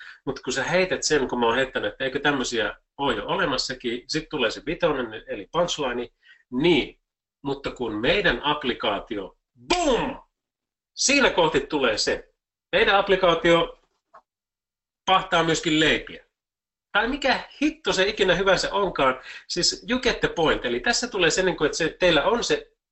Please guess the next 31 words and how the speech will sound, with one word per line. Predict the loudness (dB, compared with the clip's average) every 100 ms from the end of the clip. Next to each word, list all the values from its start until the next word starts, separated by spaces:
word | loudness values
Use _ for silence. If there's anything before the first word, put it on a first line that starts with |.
| _ _ -6
iso | 0 4 4 2
idea, | 0 4 4 2 -8 -8
mut | -4 0
sitten | -2 -2 -4
siellä | 0 2 4 2
on | 0
se, | 0 0
niin | 0
kuin, | -2
se | -4 -4 -4
todella | 0 2 4 2 -2
iso, | -4 -4 -4
se, | 0 0 -2 _
se, | -8 -6 -8 -12 _ _ _ _ _ _ _ _
kun | -2
on | -2
kysytty | 0 -2 -2
miksi, | -2 0 0
miksi, | 0 0 -2
miksi, | -2 -2 -2
miksi, | -2 0 -2 -2 -8 _ _
niin | -6
sieltä | 2 4 4 4
löytyy | 2 0 -4
sit | -4
se, | -4
niin | -4 -4
kuin, | -8
se | -4
sipulin | -4 -2 -2 -2 -4 -12 -14 -6 -6 -6
sydän. | -2 2 2 0